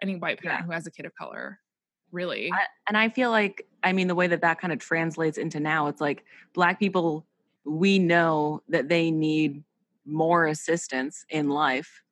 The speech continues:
Speaker 2: than white people do in America.
Speaker 1: In what way? What do you mean? You need to
Speaker 2: Um,
Speaker 1: unpack that.
Speaker 2: I mean, just, like, the police are on us, society's on us, our bosses are on us. We're never allowed to be angry.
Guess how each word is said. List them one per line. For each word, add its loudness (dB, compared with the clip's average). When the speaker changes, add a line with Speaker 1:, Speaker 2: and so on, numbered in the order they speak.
Speaker 2:
than 2
white 2
people 0
do 2
in 2
America. 2
Speaker 1:
In 2
what 0
way? -2
What -6
do -4
you -4
mean? -6
You -4
need -2
to 0
Speaker 2:
Um, 0
Speaker 1:
unpack -4
that. -4
Speaker 2:
I 8
mean, 8
just, 2
like, 2
the 2
police 4
are 4
on 6
us, 2
society's 2
on 2
us, 0
our -2
bosses 2
are 4
on 4
us. 0
We're 2
never 2
allowed 6
to 2
be 4
angry. 6